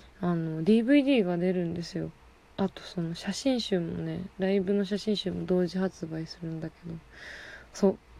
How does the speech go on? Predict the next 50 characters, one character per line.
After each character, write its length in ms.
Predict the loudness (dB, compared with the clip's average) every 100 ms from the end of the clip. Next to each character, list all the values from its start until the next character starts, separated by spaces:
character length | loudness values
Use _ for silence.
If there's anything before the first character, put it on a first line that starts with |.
| -20 -20 -20 -8 2
意 80 | 4
外 240 | 6 4
と 140 | 2 0
ね、 220 | 0 -2 -6 -20 -6
仕 140 | 0
事 260 | 2 0 -6
し 80 |
て 120 | 2 4
る 120 | 4
ん 80 | 2
で 80 |
す 160 | -2 0
よ、 160 | 6 8 8
<laughs> 160 | 6
私 400 | 2 0 -2 0
も。 260 | 2 2 0 -6 0
<laughs> 1300 | 4 4 4 2 -2 -10 -20 -18 -14 -12 -12 -14 -18
そ 160 | -2 2 2
う。 140 | 0 -8 -20 -20 -20 -20 -20 -2
で、 120 | 2
ま 300 | 4 6 4
あ、 60 | 4
せ 140 | 0
っ 40 | -2
か 220 | -4 -2
く 180 | 2 4
出 140 | 4
す 160 | 2 0
な 160 | 0
ら 240 | 0 -2 2
リ 120 | 4
リ 120 | 4
ー 20 |
ス 140 | 0 0
パ 160 | 2
ー 60 | 2
テ 160 | 0 -2
ィ 140 | -2
ー 20 |
も 160 | -2 -2
や 200 | -2 0
る 120 | 0
し、 380 | 0 -2 -4 -4 -10 -16 -16 -18 -6
ま 760 | 0 2 4 2 0 -2 -6 -8 -14 -10 -2
あ、 40 |
ね、 340 | 2 2 0 -2
一 100 | -6
周 320 | -4 0 2
年 280 | 4 2 0
で 200 | -2 -4